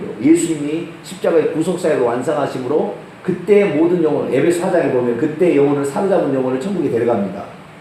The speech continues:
완전히 천국에 데려가요. 그리고 지금은 바로 천국에 가는 거예요. 그러니까 세례 요한이 예수님을 소개해서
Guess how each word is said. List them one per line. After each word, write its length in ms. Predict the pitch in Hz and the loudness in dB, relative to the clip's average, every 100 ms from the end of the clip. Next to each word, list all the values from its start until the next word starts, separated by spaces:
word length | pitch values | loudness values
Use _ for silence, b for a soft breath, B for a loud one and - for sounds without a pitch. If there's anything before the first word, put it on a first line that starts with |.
| - - - - | -20 -20 -20 -12
완전히 380 | 101 107 123 107 | -8 -2 0 -2
천국에 380 | - 147 - 98 | -4 -4 -4 -2
데려가요. 260 | 110 95 - - B - | -2 -4 -8 -14 B -2
그리고 140 | 262 | -2
지금은 680 | - 196 254 233 233 180 113 - - - - | 0 0 4 4 4 0 -4 -10 -18 -20 -16
바로 280 | - 208 262 | -2 2 2
천국에 320 | 269 311 262 | 2 0 0
가는 260 | 202 123 120 | 2 0 0
거예요. 180 | 104 92 92 - - - - - - - | -2 -4 -8 -14 -20 -20 -20 -20 -20 -10
그러니까 460 | - 240 202 - - - - | -2 4 4 2 -4 -12 -10
세례 420 | - 294 269 226 | -2 2 4 4
요한이 1000 | 190 196 202 202 196 - - 196 208 - | 6 6 6 4 0 -4 -4 -2 -2 -4
예수님을 480 | 160 180 185 196 196 | 0 2 2 2 2
소개해서 960 | 190 214 196 196 185 180 214 262 285 - | 2 0 0 0 0 0 0 2 0 -4